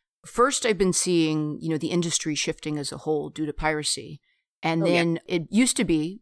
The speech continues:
Speaker 1: ten years ago that less performers escorted. And it's not that they did do it, but it was, it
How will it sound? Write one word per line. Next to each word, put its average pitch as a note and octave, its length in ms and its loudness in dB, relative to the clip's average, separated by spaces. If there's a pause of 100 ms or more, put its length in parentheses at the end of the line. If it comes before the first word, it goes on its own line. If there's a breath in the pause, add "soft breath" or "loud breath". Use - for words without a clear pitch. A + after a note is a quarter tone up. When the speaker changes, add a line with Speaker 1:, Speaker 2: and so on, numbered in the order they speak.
Speaker 1:
ten E3 180 -2
years D#3+ 220 -2
ago D3+ 480 -6
that D3+ 320 0 (500)
less F3 1080 2 (180)
performers E3 540 -2
escorted. - 580 -2 (500)
And E3 320 0
it's E3+ 220 -2
not F#3+ 160 0
that D#3 100 -10
they D#3+ 120 0
did A3+ 320 0
do F#3+ 180 4
it, F3 180 0
but E3 140 -2
it D3 80 -2
was, D#3+ 320 0
it E3+ 200 -2